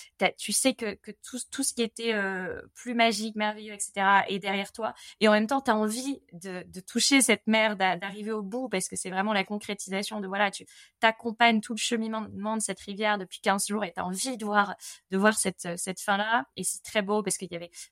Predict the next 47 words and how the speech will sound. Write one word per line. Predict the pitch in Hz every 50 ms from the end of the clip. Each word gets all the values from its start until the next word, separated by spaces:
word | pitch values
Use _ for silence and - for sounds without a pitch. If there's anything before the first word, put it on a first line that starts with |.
| _ _
plein | - 214 202
de | 196
filets | - - 190 196 196
de | - _
pêche | _ 208 202 196 202 - -
en | 185
même | 180 180 190 190
temps, | - 202 202 202 196 196 196 196 196 190 185 185
on | 185
était | 180 175 - 185
tout | - - 202
seul, | 190 - 202 190 190 190 190 190 185 180
il | 175 180
y | 175
avait | 175 175
beaucoup | 170 190 - _ -
de | 180 175
vent. | 202 202 214 214 - - - - - _ -
Euh, | 175 175 170 - 139
mais | 185 208
c'est, | 202 - 233 - -
c'est | - - 226
des | 214 226
moments | 233 247 247 269 277
qui, | - 269 226
à |
la | 214 220 220
fois, | 233 247 226
c'est | -
pour | - -
ça | - 233
que | - 226
je | -
te | - 196
dis, | 185 214 214
c'est | - 196
à |
la | 196 208
fois, | 226 233
c'est | - - -
très | - - - - 220
beau | 190 202 220 226 240 262 254
et | 202 185
en | 180
même | 185 185 196
temps, | 214 214
c'est... | - - 185